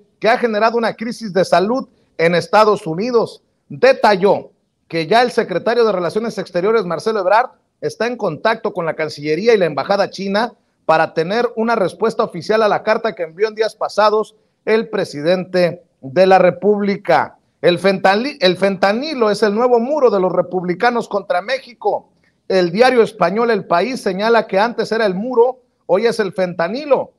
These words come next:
En medio de una profunda crisis de salud pública, el ala radical del Partido Republicano ha transformado una droga sintética en la piedra angular de su estrategia con miras a las elecciones de dos mil veinticuatro.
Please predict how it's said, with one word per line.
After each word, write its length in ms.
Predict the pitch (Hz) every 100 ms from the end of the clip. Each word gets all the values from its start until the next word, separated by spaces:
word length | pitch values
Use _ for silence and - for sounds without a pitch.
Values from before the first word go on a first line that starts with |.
| _ _
En 180 | 147 165
medio 240 | 214 233 254
de 80 |
una 220 | 247 240 240
profunda 480 | 175 226 247 233
crisis 340 | - 233 - 208
de 80 | 185
salud 300 | 175 220 -
pública, 720 | 233 254 240 180 165 - - _ -
el 160 | 143
ala 220 | 190 233
radical 500 | 214 190 175 - 226
del 160 | 226 196
Partido 380 | 170 160 233 233
Republicano 640 | 202 - 156 156 185 233
ha 80 | 226
transformado 560 | 202 185 - 170 202 226
una 160 | 208
droga 280 | 196 220 208
sintética 920 | - 165 _ 233 240 220 - 214 214 _ _ _ -
en 160 | 226
la 160 | 233 -
piedra 300 | 214 233 220
angular 420 | 185 165 190 226
de 120 | 208
su 100 | -
estrategia 600 | 156 151 147 214 208 214
con 200 | - 151
miras 240 | 202 214 196
a 60 |
las 180 | 156 -
elecciones 420 | 147 143 208 208
de 80 | 175
dos 140 | 147
mil 120 | 165 185
veinticuatro. 760 | 180 143 - 214 220 185 -